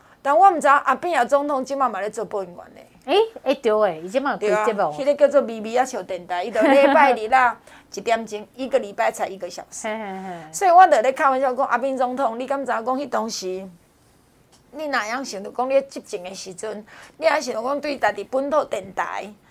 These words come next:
Speaker 1: 较一寡照顾咧？
Speaker 2: 嗯。
Speaker 1: 照顾毋是讲你一定要互伊钱，
Speaker 2: 嗯。
Speaker 1: 但讲你要听一寡这所谓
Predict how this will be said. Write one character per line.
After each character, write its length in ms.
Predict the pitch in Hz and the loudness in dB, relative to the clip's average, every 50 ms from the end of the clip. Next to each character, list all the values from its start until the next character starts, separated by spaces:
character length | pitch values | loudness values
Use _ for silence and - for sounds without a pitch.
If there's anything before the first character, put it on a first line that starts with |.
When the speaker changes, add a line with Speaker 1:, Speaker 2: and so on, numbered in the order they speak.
| _ _ _ - | _ _ _ -6
Speaker 1:
较 100 | - 311 | -6 -6
一 180 | - - 226 | -6 -6 -2
寡 160 | - 262 262 | 0 2 2
照 300 | 262 254 294 294 240 220 196 | 2 4 4 4 4 4 2
顾 220 | - 208 - 160 | -4 -6 -6 -6
咧？ 160 | 175 - - - - | -10 -12 -14 -14 -12
Speaker 2:
嗯。 100 | 208 202 | -6 2
Speaker 1:
照 180 | 277 381 359 | 4 4 4
顾 180 | 302 165 233 202 | 4 2 -2 -4
毋 100 | 208 208 | -4 -6
是 120 | 208 220 | -10 -6
讲 200 | 214 262 277 277 | -4 -4 -2 -2
你 40 | 285 | -4
一 40 | 294 | -6
定 120 | - 214 | -6 -4
要 120 | 226 254 254 | -2 -2 -2
互 180 | 240 202 - | -2 -6 -10
伊 60 | 185 | -12
钱， 260 | 175 - - - 180 147 262 262 - _ _ - - _ - | -12 -12 -12 -12 -12 -14 -20 -20 -20 _ _ -20 -20 _ -12
Speaker 2:
嗯。 240 | 202 196 180 175 165 170 165 - | -10 -10 -10 -10 -12 -16 -18 -8
Speaker 1:
但 160 | - 269 277 | -4 -2 0
讲 160 | 294 381 392 392 | 2 2 4 6
你 60 | 403 | 8
要 100 | 403 381 381 - - - _ _ _ _ _ | 6 6 6 2 -14 -20 _ _ _ _ _
听 200 | - - - 294 | -12 -6 0 4
一 320 | 294 285 285 - - 220 - | 6 6 6 4 2 -2 0
寡 180 | 294 302 320 | 2 4 4
这 120 | 294 339 349 | 4 4 2
所 220 | - - 262 196 | 2 4 4 8
谓 140 | 262 320 302 | 8 8 8